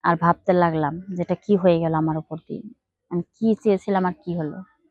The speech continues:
এটা তো আমি কখনো আশা করিনি, কখনো আমি ভাবিনি যে এটুকু এরকমটা আমার সাথে হবে।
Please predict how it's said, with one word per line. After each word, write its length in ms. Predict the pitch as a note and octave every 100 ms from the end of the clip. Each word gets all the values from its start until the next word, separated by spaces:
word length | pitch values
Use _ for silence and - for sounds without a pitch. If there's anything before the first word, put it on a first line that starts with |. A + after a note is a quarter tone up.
| _ - _ -
এটা 140 | F#3+
তো 60 | F#3
আমি 100 | F3
কখনো 280 | F3+ F#3+ D#3+
আশা 240 | D#3 F3
করিনি, 400 | E3 D#3+ D#3+ - _ - _ -
কখনো 220 | F#3 G3
আমি 100 | F#3
ভাবিনি 560 | F#3 F3 G#3 F#3+ D#3+ D#3+
যে 80 |
এটুকু 220 | E3 - F3+
এরকমটা 360 | F3+ F3+ F3
আমার 180 | F3 E3+
সাথে 220 | E3+ D#3+
হবে। 420 | F3 E3+ E3 F#3+